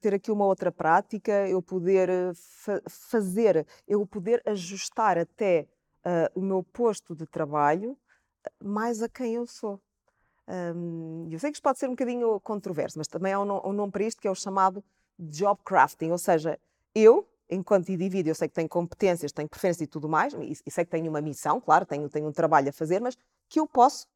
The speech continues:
eh, encontrar uma forma de fazer melhor aquele trabalho. A pessoa que está aqui ao meu lado, a, a questão dos horários, muitas das vezes. Ah, porque é que temos todos de estar presos a um horário das nove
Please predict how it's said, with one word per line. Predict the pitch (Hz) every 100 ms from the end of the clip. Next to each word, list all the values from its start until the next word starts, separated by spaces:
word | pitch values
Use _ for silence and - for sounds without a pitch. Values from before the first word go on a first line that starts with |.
| _ _ _
eh, | 233 233 254
encontrar | 262 277 247 180 185
uma | 196
forma | - 170 165 196 - _ _ _ 208
de | 196 254 302 -
fazer | - - 254 254 294
melhor | 262 233 285
aquele | 349 - 147
trabalho. | - 139 120 - _ _ _ _ -
A | 196
pessoa | - 311
que |
está | - 262
aqui | 269
ao | 233
meu | 226
lado, | - _ -
a, |
a | 277
questão | - 339 330
dos | 311
horários, | 320 330 330 349 277 151 - _ _
muitas | 226 247 262
das | 269 262
vezes. | 269 220 165 - _ _ -
Ah, | -
porque | - 349
é |
que | - - -
temos | 339 349
todos | - 202 175 -
de |
estar | - 214 185
presos | - 135 135 - -
a |
um | 196 196
horário | 180 185 202 185
das | 170 160
nove | 175 170 180 175